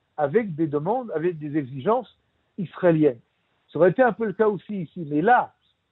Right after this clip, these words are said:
on peut même pas acheter ces missiles puisque l'argent qui est promis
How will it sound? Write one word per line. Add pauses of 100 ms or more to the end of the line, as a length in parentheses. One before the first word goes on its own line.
(600)
on
peut
même
pas
acheter
ces
missiles
puisque
l'argent
qui
est
promis